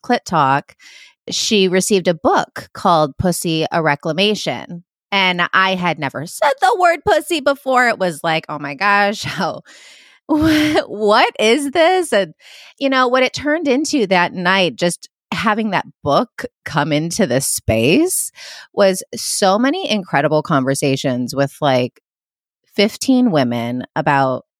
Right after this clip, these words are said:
sex, sexuality. We were laughing, sometimes crying, and just, like, revealing. So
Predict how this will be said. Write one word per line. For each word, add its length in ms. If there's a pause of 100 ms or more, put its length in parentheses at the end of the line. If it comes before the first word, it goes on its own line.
sex, 580
sexuality. 1080
We 100
were 180
laughing, 1040 (440)
sometimes 560
crying, 1080
and 140
just, 200
like, 220
revealing. 1160 (100)
So 400